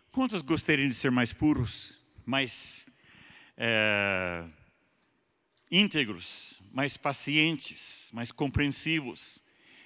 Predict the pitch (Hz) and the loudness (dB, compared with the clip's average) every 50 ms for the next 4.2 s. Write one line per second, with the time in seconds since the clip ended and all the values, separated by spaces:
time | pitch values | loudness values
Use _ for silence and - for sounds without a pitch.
0 | _ - 135 151 147 - - - 175 170 175 165 151 131 110 131 139 127 127 135 | _ 0 0 2 2 2 2 2 4 4 4 4 2 0 0 0 0 2 2 2
1 | 160 151 135 - - 147 135 143 131 113 - 147 139 127 127 120 120 107 123 123 | 0 0 -2 -2 -4 -4 -2 -2 -4 -2 -2 -4 -2 -2 -2 -2 -2 -2 -2 -2
2 | 117 - - 101 - - 240 254 - 311 247 165 147 123 113 110 113 95 - - | -2 -4 -6 -10 -6 -4 -4 -4 -2 -2 -2 0 0 -2 -2 -4 -6 -6 -6 -8
3 | - - - _ _ _ _ _ _ _ _ _ _ _ - - 143 190 - - | -10 -12 -14 _ _ _ _ _ _ _ _ _ _ _ -6 -2 -2 -2 0 2
4 | 151 120 87 71 | 2 2 2 0